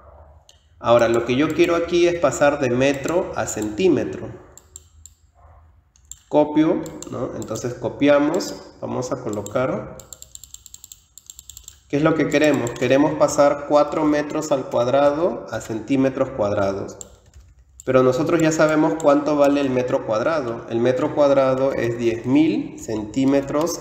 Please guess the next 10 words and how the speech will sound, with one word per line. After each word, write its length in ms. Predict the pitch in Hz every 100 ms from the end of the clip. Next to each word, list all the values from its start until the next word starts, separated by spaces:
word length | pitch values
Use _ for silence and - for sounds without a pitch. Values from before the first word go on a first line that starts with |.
| -
al 200 | 123 123
cuadrado. 640 | - 113 104 92 92 - - - - _ _ - - - - - _ _ - -
Multiplico 880 | 127 120 123 147 151 151 139 139 143
diez 320 | 123 117 117
mil 320 | 135 170 170
por 240 | 170 156 -
cuatro, 760 | 165 165 - 180 262 - - -
sería 480 | 117 117 127 147
cuarenta 760 | - 123 110 110 110 107 101 101
mil. 560 | 110 117 - - -